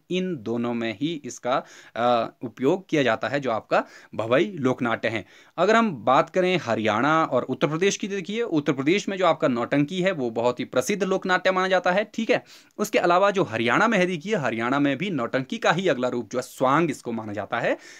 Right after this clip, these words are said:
वो कहाँ पर है? हरियाणा का है, ठीक है। तो इसके अलावा आपने देखा होगा कि जो लोकनाट्य है, चाहे जात्रा हो गया, यक्षगान हो गया, जात्रा हो गया,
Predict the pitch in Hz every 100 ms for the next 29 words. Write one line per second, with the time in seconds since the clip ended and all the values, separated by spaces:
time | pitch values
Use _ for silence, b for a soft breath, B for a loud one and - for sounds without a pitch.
0 | B - 127 180 127 101 101 107 160 B
1 | B B 131 127 113 104 - 98 - b
2 | b - 220 170 B B - 160 - 208
3 | - 254 - 120 113 143 175 151 131 143
4 | 139 156 175 170 - 143 127 120 131 143
5 | 147 151 151 131 110 120 127 143 135 143
6 | 139 139 117 131 - - 120 143 147 139
7 | 143 143 123 127 147 139 151